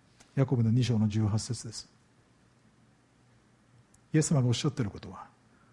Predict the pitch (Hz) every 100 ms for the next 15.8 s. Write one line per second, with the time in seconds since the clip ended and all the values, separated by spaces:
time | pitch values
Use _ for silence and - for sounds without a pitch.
0 | _ _ _ _ _ _ _ _ - 135
1 | 123 123 117 - 151 185 151 123 113 -
2 | 135 107 107 127 135 - - 156 147 147
3 | 156 139 127 127 135 120 92 80 73 -
4 | - - _ - - - - 190 165 147
5 | - - 180 170 170 160 139 143 - 190
6 | 170 135 117 - - 131 110 87 90 71
7 | _ _ _ _ _ _ _ _ - 143
8 | 131 127 120 110 123 101 90 _ _ -
9 | - - _ _ _ _ _ - - 135
10 | 170 175 175 170 160 - 165 - 104 80
11 | 76 - - _ - - _ _ _ _
12 | _ _ _ _ _ _ _ _ _ _
13 | _ _ _ _ _ _ _ _ _ -
14 | - - - - 180 196 156 120 147 180
15 | 185 190 185 180 175 107 104